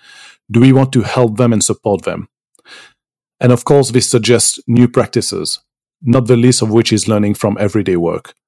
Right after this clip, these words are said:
We need to find ways to understand the challenges workers face every day, and then we need to help ensure they have what they need to meet those challenges. Procedures are no longer merely tools for compliance, but resources that help guide action,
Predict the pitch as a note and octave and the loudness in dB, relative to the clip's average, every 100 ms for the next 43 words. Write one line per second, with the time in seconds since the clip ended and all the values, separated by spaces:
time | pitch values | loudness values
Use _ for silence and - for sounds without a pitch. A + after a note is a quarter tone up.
0 | _ _ _ _ _ _ _ _ - C3 | _ _ _ _ _ _ _ _ 0 2
1 | D3+ C3+ C3 A#2+ G#2+ A2+ A#2+ - B2 G#2+ | 4 2 0 0 2 2 2 2 -2 -2
2 | G2 A2+ G#2 - - A2 A2 A2+ A2+ - | -2 -2 -2 -2 -2 0 0 2 2 -2
3 | - G2+ G#2+ - G#2 - G#2+ G2+ - G#2 | -6 -2 0 2 0 0 -2 -2 -4 -6
4 | F#2 F#2 E2+ D#2+ - _ - A2+ G#2+ B2 | -4 -4 -4 -8 -14 _ -2 0 2 2
5 | A#2 A2 A2 A2 G#2 - A2 G#2 - A2 | 4 2 2 0 0 0 -2 -2 -2 -2
6 | G2 F2 G2 F#2+ G2+ A#2+ A#2 G#2 G#2+ - | -2 -2 -2 -2 -2 0 0 0 -2 -2
7 | G2+ G2 F2 G2 - - G2 F2 E2+ E2+ | -4 -4 -2 -2 -2 -4 -4 -4 -6 -8
8 | - - _ _ _ _ _ _ _ _ | -8 -12 _ _ _ _ _ _ _ _
9 | _ - - D3 C3+ C3+ A#2 A#2 A2+ A2 | _ -4 0 2 4 4 4 2 2 0
10 | G2+ A2 A2+ A2 - A2 - G2+ G2 E2+ | 0 2 0 0 -2 -2 -2 -4 -6 -2
11 | G2+ F#2+ E2+ - - _ _ _ A2+ B2 | -2 -2 -6 -8 -12 _ _ _ 0 2
12 | - B2 C#3 A#2 A2 - A#2 - A2 G2+ | 2 2 2 2 0 0 -2 0 0 0
13 | G2+ - G2+ - E2+ | -2 -4 -6 -6 -6